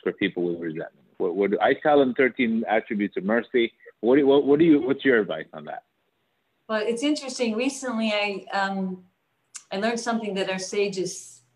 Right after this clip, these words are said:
Speaker 2: teach us, that Hashem gave us eyes not to see, and he gave us a mouth not to speak.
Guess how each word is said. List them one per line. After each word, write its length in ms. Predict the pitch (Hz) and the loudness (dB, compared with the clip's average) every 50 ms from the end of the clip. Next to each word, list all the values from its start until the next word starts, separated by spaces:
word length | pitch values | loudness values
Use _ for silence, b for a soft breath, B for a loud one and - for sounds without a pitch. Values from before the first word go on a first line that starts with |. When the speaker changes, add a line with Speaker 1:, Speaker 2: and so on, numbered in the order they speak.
| _ _ _ _ | _ _ _ _
Speaker 2:
teach 300 | - - 226 220 - 185 | -8 -6 -6 -6 -4 -6
us, 260 | 143 - - - - _ _ _ _ _ _ _ _ _ _ _ | -8 -8 -10 -16 -20 _ _ _ _ _ _ _ _ _ _ _
that 160 | - 202 196 202 | -4 -2 -2 0
Hashem 400 | 220 214 214 - 247 269 285 262 | -2 -2 -2 0 0 2 2 4
gave 240 | 254 247 247 226 | 4 4 4 4
us 160 | 220 214 214 - - - | 2 -2 -4 -4 -2 0
eyes 500 | 208 208 208 202 208 214 233 233 - - | 2 2 2 2 2 0 -2 -2 -6 -4
not 320 | 208 214 214 220 220 - | -2 0 0 0 -2 -6
to 100 | - - | -12 -14
see, 480 | 214 214 - - 202 196 208 226 247 - _ _ _ _ _ _ _ _ _ _ _ _ _ _ | -14 -14 -12 -10 -10 -10 -10 -10 -12 -16 _ _ _ _ _ _ _ _ _ _ _ _ _ _
and 100 | 208 214 | -4 -4
he 60 | 226 | -2
gave 240 | 202 240 247 254 254 | 2 2 2 2 0
us 120 | 277 - 262 | -4 -4 -2
a 60 | 240 | -2
mouth 460 | 226 226 233 247 233 208 202 208 - | 0 2 2 4 2 2 2 -2 -6
not 280 | 208 202 196 196 202 - | -8 -6 -6 -6 -8 -10
to 80 | - 190 | -14 -16
speak. 400 | - - - 302 196 160 - | -16 -10 -10 -10 -10 -10 -14